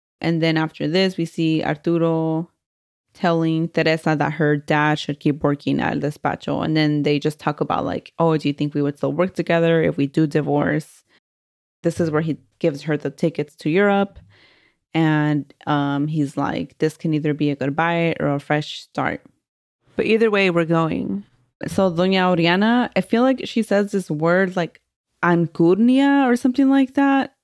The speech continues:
Speaker 2: Oh, I don't know. I don't remember that.
Speaker 1: Damn, I was hoping you would be like, "What the hell is that?"
Speaker 2: Did you look it up?
Speaker 1: No, I didn't look it up 'cause I don't know how to spell it.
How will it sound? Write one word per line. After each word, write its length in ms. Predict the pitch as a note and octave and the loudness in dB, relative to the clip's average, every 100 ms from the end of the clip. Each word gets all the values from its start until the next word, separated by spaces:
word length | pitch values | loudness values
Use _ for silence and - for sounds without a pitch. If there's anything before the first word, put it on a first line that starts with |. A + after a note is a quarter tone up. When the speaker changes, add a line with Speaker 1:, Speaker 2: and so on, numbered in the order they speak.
| _ _ _ _ _ _ _ - | _ _ _ _ _ _ _ 0
Speaker 2:
Oh, 240 | F3 F#3 | 2 4
I 120 | D#3 E3 | 2 2
don't 160 | F#3 | 2
know. 360 | D3+ E3 D#3 D3+ | 0 0 0 -2
I 60 | |
don't 120 | D#3 F3+ | 0 0
remember 560 | D3 D#3+ D#3+ D3+ D#3 | -2 -4 -6 -6 -6
that. 540 | D3+ D3 E3+ D#3+ D#3 E3+ _ _ - | -4 -2 0 0 -4 -8 _ _ -2
Speaker 1:
Damn, 440 | G#3+ G#3+ E3 D3+ - | 2 2 2 0 -2
I 120 | F3+ | -2
was 180 | F#3+ - | -2 -2
hoping 280 | A3 A#3+ G#3 | -2 0 0
you 120 | F3 | 0
would 220 | E3+ D3+ | -2 -2
be 120 | D#3+ | -4
like, 200 | D#3+ D3+ | -2 -2
"What 100 | E3 | -2
the 80 | F3+ | 0
hell 180 | F3 D#3+ | 2 2
is 160 | E3 D#3+ | 2 0
that?" 280 | D#3 D#3 - - | 0 -2 -6 -6
Speaker 2:
Did 120 | E3+ | -2
you 80 | E3+ | 0
look 160 | F3 E3 | 0 0
it 60 | |
up? 260 | D3 F3 A3+ - | 2 2 -2 -2
Speaker 1:
No, 120 | A3 | 0
I 80 | A#3 | 2
didn't 140 | A3 A3+ | 2 0
look 140 | A#3 | 2
it 60 | G#3 | 0
up 100 | G#3+ | 0
'cause 120 | F#3 | -2
I 60 | |
don't 100 | F#3 | 0
know 80 | G#3 | 0
how 80 | G3+ | 0
to 40 | E3+ | -2
spell 360 | - E3+ F#3 | -4 -2 -2
it. 180 | E3 | -4